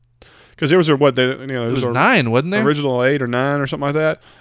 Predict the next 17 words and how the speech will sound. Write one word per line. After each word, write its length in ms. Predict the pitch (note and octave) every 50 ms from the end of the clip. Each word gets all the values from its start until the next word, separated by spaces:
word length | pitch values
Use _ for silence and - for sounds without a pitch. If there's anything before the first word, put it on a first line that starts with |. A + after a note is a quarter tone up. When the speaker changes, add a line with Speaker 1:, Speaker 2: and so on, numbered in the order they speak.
| _
Speaker 1:
and 120 | - A3+ G3+
there 120 | B2+ C#3
was 120 | C#3 C3 C3
only, 200 | D3 E3 F3+ D#3
what, 480 | C#3 C#3+ C#3+ C3 B2 A2+ A2 C3 A2
one, 260 | A#2 A#2 B2+ B2+ B2 B2
two, 340 | - - B2 B2 A#2+ A#2+ A#2
three, 300 | - C3+ B2 A#2+ B2 - - _
what, 200 | B2+ A#2+ - - - - _ _ -
three 240 | B2+ B2 C#3 D3 D3
left? 460 | C#3+ D3+ F3 G3 F#3 - - - - _ _ _ _ _ _ _ _ _ _ _ _ -
Speaker 2:
Was 120 | - D3+
Speaker 1:
Two? 80 | E3+ F#3+
Speaker 2:
Bo-, 100 | A#3+ - - - _
was 160 | - D3+ C3 A#2+
Bobby 320 | B2+ C3 C#3+ E3+ F3+ F#3 F3+
one? 420 | F3+ F#3 F#3+ F#3+ F#3 F3+ F3+ -